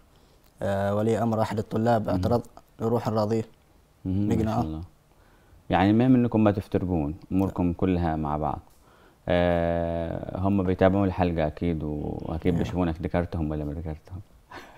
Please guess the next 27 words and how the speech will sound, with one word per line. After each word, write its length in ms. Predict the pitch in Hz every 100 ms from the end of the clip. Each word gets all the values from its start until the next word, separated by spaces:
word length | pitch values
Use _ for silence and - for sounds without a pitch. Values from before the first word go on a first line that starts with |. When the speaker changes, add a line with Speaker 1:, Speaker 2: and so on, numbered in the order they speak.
| -
Speaker 2:
<laughs> 1400 | 165 117 160 - 113 - 123 - 180 214 226 226 190 -
طيب، 340 | 139 139 107
آه، 520 | 113 110 107 104 92 -
هل 220 | 120 156
في 160 | 151 135
يوم، 360 | 139 131 107 95
آه، 240 | 95 92 95
سالم، 460 | - 107 98 92
أنت 200 | 92 -
كده 220 | - 90
طالب، 420 | 92 98 92 92 90 - - - -
آه، 400 | 87 85 85 85
مثلًا 340 | 87 92 92 87
صحيت 380 | - - 117 98
من 120 | 92
النوم 440 | 87 85 85 82 107 - _ _ - - _ -
ورايح 400 | 101 107 101 -
مثلًا 520 | 92 92 90 87 85
د-، 480 | - 80 87 82 85
دوامك، 440 | 92 92 92 87 87
مدرستك، 580 | 85 - 95 101 - - - - - _ -
ولقيت 720 | 104 113 120 123 127 165 180
إنه 260 | 147 143 135
مثلًا 300 | 139 135 127
ما 220 | 123 120
في 140 | 110 101
فطور 440 | 95 - 87 78